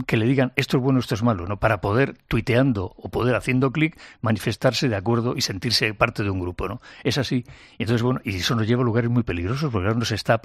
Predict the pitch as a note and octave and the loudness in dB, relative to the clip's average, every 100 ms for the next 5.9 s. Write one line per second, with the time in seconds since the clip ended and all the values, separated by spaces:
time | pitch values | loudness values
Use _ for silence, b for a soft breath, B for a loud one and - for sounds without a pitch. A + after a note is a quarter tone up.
0 | A#2 G#2+ G2 - B2 B2 C3 B2 C#3+ B | -2 -2 -2 0 2 2 0 2 0 B
1 | B B G#2 F#2+ - G2+ G#2+ - F#2+ F#2 | B B -10 -8 -4 -2 0 -2 -4 -6
2 | E2+ B2+ C3+ G#2 - B B B B C3+ | -6 -6 -6 -8 -16 B B B B -20
3 | B B A#2+ D#3+ F3 D#3+ C#3 - F3+ F3+ | B B 0 2 2 2 2 0 2 2
4 | D#3+ A2+ A#2 G2 E2+ D#2+ E2 A#2+ A#2 A#2 | 2 0 0 -2 -6 -6 -2 0 0 -2
5 | F#2+ G2 C3 D3+ D3 D3+ D3+ D3+ E3+ | 0 2 4 4 4 4 4 4 0